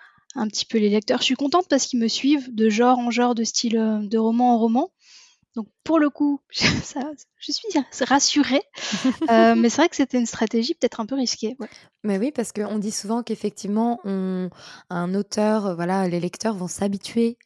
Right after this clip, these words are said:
Speaker 2: à ce qu'il écrit, et notamment au
Speaker 1: Mhm.
Speaker 2: genre qu'il écrit. Et un auteur qui change totalement de genre, c'est un risque de perdre des lecteurs. C'est, c'est
Speaker 1: Exactement.
Speaker 2: pas, c'est, c'est clair et net. Donc, c'est pour, c'est d'autant plus impressionnant, je trouve, d'arriver à se diversifier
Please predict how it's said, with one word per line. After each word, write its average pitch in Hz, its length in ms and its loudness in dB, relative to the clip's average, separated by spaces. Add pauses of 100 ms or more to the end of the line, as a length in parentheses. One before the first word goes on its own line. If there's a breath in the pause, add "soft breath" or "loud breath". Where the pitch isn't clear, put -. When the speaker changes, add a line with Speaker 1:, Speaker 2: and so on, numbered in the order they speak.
(100)
Speaker 2:
à 180 240 -2
ce - 100 -12
qu'il 180 220 -6
écrit, 285 340 -2 (200)
et 185 60 -6
notamment 240 420 2
au - 20 0
Speaker 1:
Mhm. 180 60 -2
Speaker 2:
genre 214 340 -2
qu'il 170 180 -4
écrit. 247 320 -4 (420 loud breath)
Et 196 60 0
un 196 100 2
auteur 226 260 -2
qui 214 100 -10
change - 240 -12
totalement 190 420 -2
de 185 80 -2
genre, 226 400 -2 (300 soft breath)
c'est 247 340 -2
un 185 180 -2
risque 226 380 -2
de 190 120 -4
perdre 262 320 -2
des 208 100 -2
lecteurs. 185 400 -6 (220)
C'est, - 200 -4
c'est 175 60 6
Speaker 1:
Exactement. 220 520 2
Speaker 2:
pas, 180 200 2
c'est, 185 280 -2
c'est - 160 -12
clair 220 220 -2
et 202 60 0
net. 214 220 -2 (260 loud breath)
Donc, 214 100 -2
c'est 233 140 -2
pour, - 180 -12
c'est - 140 -4
d'autant 294 260 0
plus 262 180 -4
impressionnant, 220 600 0
je 196 100 0
trouve, 277 400 0 (360 loud breath)
d'arriver 240 380 2
à 254 100 2
se - 140 -4
diversifier 233 920 -2